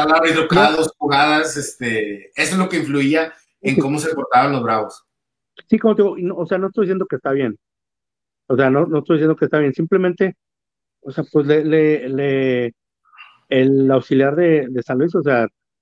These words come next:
Speaker 2: también le andaba faltando respeto a la ciudad, a la afición, al equipo. Y, pues, Cristante, pues, le puso un "estate quieto", por decirlo de alguna manera.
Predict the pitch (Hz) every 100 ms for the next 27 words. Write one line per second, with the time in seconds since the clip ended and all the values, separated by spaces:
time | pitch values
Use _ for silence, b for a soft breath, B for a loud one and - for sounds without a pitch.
0 | _ _ _ _ _ - 139 151 160 156
1 | 156 160 151 131 143 160 143 - 127 160
2 | 135 117 107 110 127 120 113 107 - 117
3 | 123 120 - 120 165 165 b _ _ _
4 | _ - 135 - 147 131 120 131 127 147
5 | 151 151 208 165 143 123 - 151 185 180
6 | 147 - _ _ _ _ _ - _ _
7 | _ _ _ - 127 117 - 160 160 127
8 | 110 _ _ _ _ _ _ _ _ _
9 | _ _ _ - 120 - 135 120 120 113
10 | 104 -